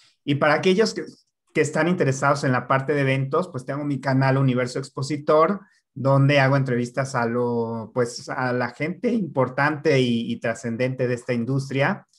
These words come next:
¿no? Entonces está, está en YouTube, está en Facebook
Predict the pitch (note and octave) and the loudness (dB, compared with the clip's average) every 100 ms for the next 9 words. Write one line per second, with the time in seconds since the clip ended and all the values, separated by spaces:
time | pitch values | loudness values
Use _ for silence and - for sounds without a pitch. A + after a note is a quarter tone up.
0 | _ _ _ _ B2+ C3 E3 E3 C3 C3 | _ _ _ _ -6 -2 0 -2 -2 -2
1 | C3 C3+ C3+ C3 C#3 C3 C3+ C3+ C3 A#2+ | -2 -4 -4 -6 0 2 4 4 2 0
2 | A#2+ C3 C3 C#3+ C#3 F#3+ A#3 - _ _ | -2 -4 -2 -2 2 2 0 -10 _ _
3 | _ _ _ B2+ - B2 B2+ D#3 D#3+ D3+ | _ _ _ -14 -8 -8 -2 0 0 0
4 | F#3 - - | -4 -4 -20